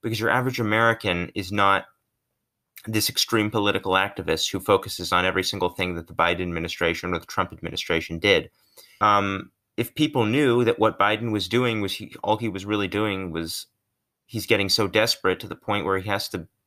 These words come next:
bring back Trump immigration policies,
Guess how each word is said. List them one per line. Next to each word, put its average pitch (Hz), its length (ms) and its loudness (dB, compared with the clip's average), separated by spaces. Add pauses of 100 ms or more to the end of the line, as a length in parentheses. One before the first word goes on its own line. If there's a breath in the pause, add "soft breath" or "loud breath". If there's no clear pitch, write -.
(720)
bring 113 200 2
back 101 260 -2
Trump - 360 -2 (480)
immigration 110 520 2
policies, 82 720 0